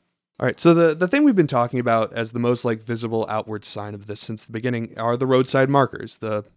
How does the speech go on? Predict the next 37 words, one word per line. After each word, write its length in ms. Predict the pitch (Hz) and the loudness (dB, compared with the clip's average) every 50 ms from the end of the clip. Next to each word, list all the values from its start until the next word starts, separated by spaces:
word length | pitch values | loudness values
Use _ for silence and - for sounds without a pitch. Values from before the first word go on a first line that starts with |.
| _ | _
cast 280 | - - 117 117 - - | -2 0 0 0 2 0
iron 220 | 120 113 113 113 | 0 0 0 -2
signs 380 | 113 - 113 110 107 107 104 104 | -2 -2 -2 -2 -2 -4 -6 -8
that 80 | 110 95 | -10 -10
we 160 | 107 107 107 | -10 -12 -10
pound 260 | - 110 104 104 104 | -8 -8 -8 -8 -8
into 200 | 101 101 - 113 | -10 -12 -10 -10
the 80 | - 117 | -4 -2
ground, 460 | 127 120 117 110 101 101 98 104 - _ _ _ _ _ _ _ | -2 0 0 -2 -4 -6 -8 -12 -14 _ _ _ _ _ _ _
as 220 | - 107 - - - | -8 -6 -4 -2 2
<laughs> 60 | - | 4
you 60 | 170 | 4
and 80 | 139 117 | 4 4
I 80 | 104 | 2
have 200 | 117 127 120 104 | -2 -4 -6 -6
been 140 | 110 104 101 | -6 -8 -8
saying 320 | - - 110 104 104 101 101 | -6 -6 -6 -6 -6 -8 -10
this 180 | 98 - - | -10 -12 -12
entire 340 | 104 95 - 95 92 95 - | -14 -14 -12 -12 -12 -10 -12
time. 340 | - 101 101 101 107 113 - _ _ _ _ _ _ _ - | -12 -14 -14 -14 -14 -16 -18 _ _ _ _ _ _ _ -2
These 280 | 165 180 202 214 190 185 | 0 2 2 2 2 4
are 260 | 156 143 135 135 135 123 | 4 4 4 2 0 0
as 240 | 120 123 120 113 117 | 0 0 0 0 0
old 160 | 113 110 113 | 0 0 -2
as 80 | 107 | -4
the 80 | - 107 | -8 -4
program. 600 | - - 156 165 165 165 165 160 160 160 165 160 - _ _ _ _ _ _ - - | 0 4 4 6 6 4 4 2 2 2 0 -4 -8 _ _ _ _ _ _ -2 2
Um, 160 | 131 131 131 | 4 4 6
they're 100 | 131 139 | 6 6
usually 320 | 156 190 202 202 202 170 | 4 4 6 6 6 6
furnished 500 | 135 - - - 131 139 156 160 156 - | 6 4 2 2 4 4 4 2 0 0
by 160 | - 131 127 123 | 0 2 2 2
the 120 | 113 110 | 0 -2
state 400 | - - - - 127 135 147 - | -4 -6 -2 0 0 0 0 -2
or 140 | - 123 123 | -2 -4 -4
the 80 | 117 107 | -4 -6
county 680 | - - - - 117 120 131 151 180 220 247 254 226 | -8 -12 -10 -4 -2 0 0 0 0 0 -2 -4 -6